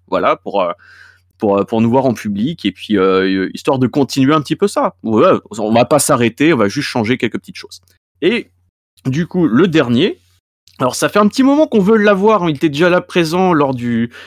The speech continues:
de la saison dernière. Bon, il, il a eu quelques soucis de disponibilité récemment, et du coup, on est content de l'avoir ce soir, même si c'est un épisode un petit peu spécial, bah, c'est, euh, Bobinou.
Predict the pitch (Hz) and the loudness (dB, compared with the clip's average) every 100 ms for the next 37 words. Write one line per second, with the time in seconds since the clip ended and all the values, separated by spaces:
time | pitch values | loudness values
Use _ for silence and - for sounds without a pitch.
0 | - _ 120 139 - 147 139 131 147 175 | -20 _ 0 0 0 0 2 0 2 2
1 | 233 285 202 165 147 165 165 - 143 151 | 2 0 0 -2 -2 -4 -6 -6 0 0
2 | 165 254 262 - 233 240 175 131 139 180 | 2 0 2 2 0 -2 -4 -6 -2 2
3 | 180 156 208 - 233 202 180 170 156 175 | 2 0 -4 -2 2 2 2 -2 0 0
4 | 143 - 110 147 - - - - _ _ | 0 -2 -2 -2 -6 -20 -20 -20 _ _
5 | - 123 120 127 202 120 110 - 202 233 | -2 0 0 -2 0 0 0 0 0 2
6 | 175 151 175 - 190 - 202 160 151 - | 2 2 0 -2 -2 0 0 0 -2 -4
7 | - 156 151 151 151 170 139 113 - 131 | -2 0 2 0 -2 0 0 -4 -6 -6
8 | 120 113 - 233 349 170 143 - 226 202 | -4 -4 0 0 2 0 0 0 2 4
9 | 143 123 160 214 190 139 | 6 4 4 4 4 4